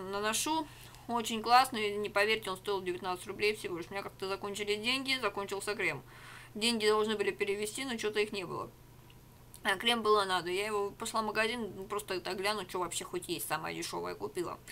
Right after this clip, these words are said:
Но думаю, если не подойдёт, так хрен с ним, а он очень классный. Так, очень люблю вот этот скраб.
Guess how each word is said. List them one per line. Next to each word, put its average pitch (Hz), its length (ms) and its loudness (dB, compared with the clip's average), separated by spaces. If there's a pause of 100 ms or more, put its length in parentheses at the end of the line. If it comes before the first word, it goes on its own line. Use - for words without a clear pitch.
(340)
Но 240 120 -2
думаю, 240 260 2
если 214 160 2
не 220 140 2
подойдёт, 233 420 2
так 190 160 -6
хрен 175 240 -4
с - 80 -12
ним, 175 140 -2
а 185 80 4
он 214 100 0
очень 196 220 -4
классный. - 400 -4 (1600)
Так, 226 520 6 (100)
очень 311 440 6
люблю 240 300 0
вот 240 180 -2
этот 220 240 2
скраб. 202 480 6